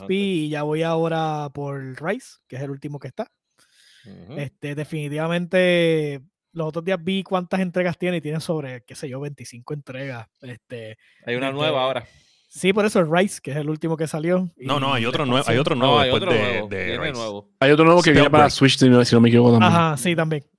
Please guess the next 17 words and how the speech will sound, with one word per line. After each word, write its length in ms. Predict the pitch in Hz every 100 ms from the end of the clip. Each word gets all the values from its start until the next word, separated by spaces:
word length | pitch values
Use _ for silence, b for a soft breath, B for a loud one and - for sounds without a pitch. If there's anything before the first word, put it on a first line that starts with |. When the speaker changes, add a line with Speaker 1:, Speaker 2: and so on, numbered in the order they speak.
| _
Speaker 1:
Pero 280 | 160 160 151
Speaker 3:
Sí. 40 | 156
Speaker 1:
ahora 160 | 156 175
mismo 180 | 190 190
que 100 | 170
está 260 | - 165
es 80 | 160
Sunbreaker, 520 | - 151 139 131 120
que 140 | 117 123
tiene 320 | 127 131 139
el 220 | 139 127
pico 440 | 139 135 135 127 127
más 160 | 127 127
alto 260 | 127 127
de, 240 | 117 107 -
de 80 | 147
jugadores. 500 | 139 127 117 117 107